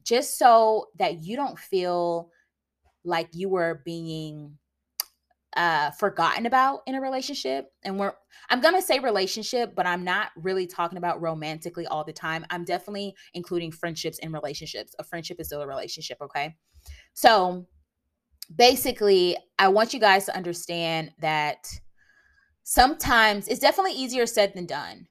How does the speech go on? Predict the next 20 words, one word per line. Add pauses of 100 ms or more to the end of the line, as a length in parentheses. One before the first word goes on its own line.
(120)
because (640)
although
I
am
a
chatter (100)
and
I (140)
really
do
be
picking
up
my
phone, (120)
um, (1400)
I
have
noticed
that,